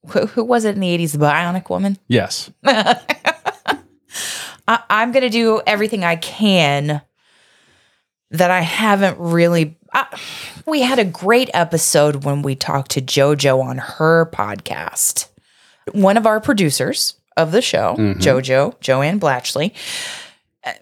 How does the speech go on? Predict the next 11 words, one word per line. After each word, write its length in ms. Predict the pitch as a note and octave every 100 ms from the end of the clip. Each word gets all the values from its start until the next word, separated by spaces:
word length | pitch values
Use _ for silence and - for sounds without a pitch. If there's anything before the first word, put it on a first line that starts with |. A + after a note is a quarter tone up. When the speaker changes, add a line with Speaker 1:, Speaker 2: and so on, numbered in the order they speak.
| -
Speaker 1:
we 140 | A3+
talked 220 | A#3 A#3
about 220 | G#3 A3 A3
self-care, 800 | G3+ G3+ - - F#3 G3+ G#3+ - _ _ _ _ _
and 160 | - D#3+
I 160 | D#3+ E3+
have 220 | E3 D#3+
been 260 | E3+ D#3 D#3
woefully 640 | E3 F3+ F#3 F#3+ F#3+ F#3
neglectful. 840 | F3 D3+ C#3+ E3 D3 - - A2 B2+
Yes, 540 | A#3 D4+ A3+ A3+ -